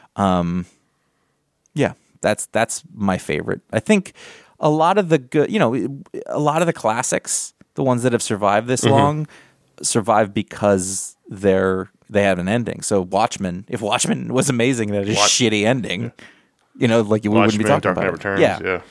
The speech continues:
Speaker 2: Yeah.
Speaker 1: The eighty-six, uh, ones. What do you, are there others? Like, it's hard to,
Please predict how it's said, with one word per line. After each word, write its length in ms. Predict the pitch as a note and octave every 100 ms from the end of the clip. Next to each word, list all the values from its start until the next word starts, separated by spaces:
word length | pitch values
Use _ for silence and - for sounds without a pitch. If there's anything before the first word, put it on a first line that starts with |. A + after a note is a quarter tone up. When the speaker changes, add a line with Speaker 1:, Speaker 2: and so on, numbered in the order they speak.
| - - _ - -
Speaker 2:
Yeah. 120 | E2+
Speaker 1:
The 140 | G2+
eighty-six, 640 | G2 A2 G#2+ - A2 - - -
uh, 400 | F#2 F2 E2+ -
ones. 580 | - E2+ E2 F#2 - - _ _ - - - - - - - - - _ _ - _ _ _ _ -
What 100 | C3
do 60 | C#3+
you, 120 | D3 -
are 100 | B2+
there 160 | B2 A#2
others? 320 | B2 C#3+ C#3
Like, 100 | G2+
it's 120 | -
hard 240 | B2 B2+ A#2+
to, 380 | A#2+ A2+ G#2+